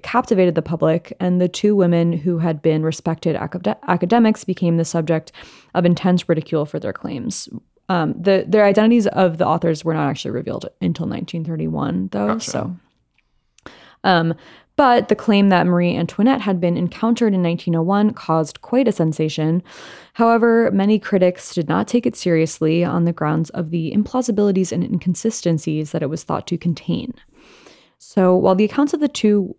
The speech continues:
Speaker 1: women are incredibly eerie, plenty of credible evidence has also been presented that helps to refute their claims. So in nineteen oh three, an old map of the Trianon Gardens was found and apparently showed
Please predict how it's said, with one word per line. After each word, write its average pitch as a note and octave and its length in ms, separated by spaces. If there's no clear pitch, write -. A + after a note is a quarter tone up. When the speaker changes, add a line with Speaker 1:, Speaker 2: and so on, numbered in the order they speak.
Speaker 1:
women F3+ 320
are F3 240
incredibly E3+ 640
eerie, F3 460
plenty C4 300
of A#3+ 140
credible F3 360
evidence D#3+ 480
has - 200
also F#3 260
been E3+ 160
presented D#3 640
that E3+ 120
helps - 300
to - 140
refute E3+ 320
their D#3 120
claims. - 600
So F#3+ 220
in F#3 140
nineteen F#3 320
oh E3+ 80
three, A3+ 400
an F#3 140
old F3+ 300
map E3 360
of E3+ 260
the F3 80
Trianon D#3+ 480
Gardens G#3+ 380
was G3 180
found F3 480
and F#3 80
apparently A3 440
showed E3+ 360